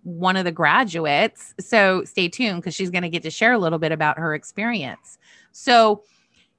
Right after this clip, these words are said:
in this ten-week program, you guys are gonna have the opportunity to work with an intimate cohort of people who are working on their leadership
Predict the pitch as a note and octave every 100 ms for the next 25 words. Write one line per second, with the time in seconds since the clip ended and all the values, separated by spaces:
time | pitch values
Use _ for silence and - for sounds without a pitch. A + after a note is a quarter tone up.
0 | _ B3+ E4 F4+ F4+ - C4+ B3 A3+ -
1 | - C#4 C4+ G3+ E3+ E3 - F#3 F3+ F3+
2 | A#3 E4 D#4+ C4+ B3+ A#3 A3+ G3 - F3+
3 | G3 F3+ - A#3 A#3+ G3 F3 G3 F3 G#3
4 | B3 B3 - A3 F3+ F#3 G3+ A3 A3 -
5 | E3+ D#3+ F3+ F#3 G#3 G3+ - E3 F3 E3+
6 | F3 F#3 D3 C3+ C#3+ D#3+ F#3 G#3+ G#3+ G#3+
7 | A3 G#3+ G3+ G3+ G3+ - G#3 G3+